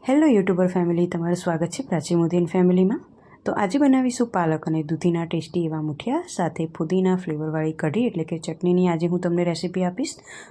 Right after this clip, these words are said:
તો ચલો સ્ટાર્ટ કરીએ આ કેવી રીતે બનાવવાના છે. તો પાલક અને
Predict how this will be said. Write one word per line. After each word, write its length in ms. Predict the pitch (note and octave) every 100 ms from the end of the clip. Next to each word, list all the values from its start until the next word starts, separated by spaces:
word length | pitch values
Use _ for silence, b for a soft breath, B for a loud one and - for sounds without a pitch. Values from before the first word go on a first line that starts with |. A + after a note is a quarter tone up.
| B
તો 60 | E3+
ચલો 240 | E3+ E3+ C4
સ્ટાર્ટ 260 | - E3 D#3+ -
કરીએ 260 | D#3+ A3 F#3+
આ 40 | F3+
કેવી 240 | D#3+ D#3+
રીતે 160 | E3 F3
બનાવવાના 500 | F3 F3+ F3+ F3+ F3+
છે. 120 | F3+ D4+ - - _ B B B B B B B
તો 100 | - F3+ F#3
પાલક 280 | F#3 C4+ A3+
અને 100 | F3+